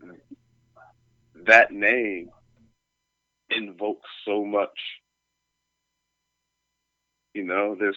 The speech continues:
so much that goes with it when you use that name and compare it to a guy who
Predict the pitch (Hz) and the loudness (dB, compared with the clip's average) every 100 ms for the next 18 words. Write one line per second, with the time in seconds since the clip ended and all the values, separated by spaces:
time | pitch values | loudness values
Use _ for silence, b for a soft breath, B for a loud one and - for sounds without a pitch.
0 | - 110 107 73 - - 98 101 90 92 | -2 -2 -2 -4 -8 -6 -2 0 0 -2
1 | 107 - 87 87 90 92 90 85 90 - | -4 -6 -10 -8 -6 -4 -4 0 -2 2
2 | 92 101 90 80 80 - 101 95 - 90 | 6 6 4 -2 -8 2 6 6 4 -6
3 | 87 82 92 92 87 85 90 92 | -8 -4 2 4 4 0 -6 -12